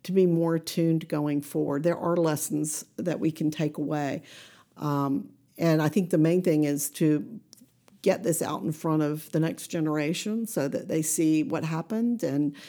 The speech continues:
they can perhaps have sensitivity to it, not only in the way they manage, but it's the way they see unfolding of events, that maybe they can do something about it.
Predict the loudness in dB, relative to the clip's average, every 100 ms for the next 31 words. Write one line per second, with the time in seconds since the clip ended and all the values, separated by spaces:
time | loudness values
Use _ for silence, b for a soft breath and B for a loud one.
0 | B B 2 4 4 2 0 -4 -2 -4
1 | -4 -2 -2 -4 -6 -2 0 0 -2 0
2 | 0 0 -2 -2 -2 -2 -4 -12 -20 B
3 | B B -2 0 4 4 6 4 2 4
4 | 4 4 2 2 0 -2 0 2 0 0
5 | 0 0 0 0 0 0 0 -2 -4 0
6 | 0 0 -2 0 0 -2 -6 -12 -6 -2
7 | -2 -4 -2 -2 -2 -6 -6 -6 -2 -2
8 | -2 -8 -10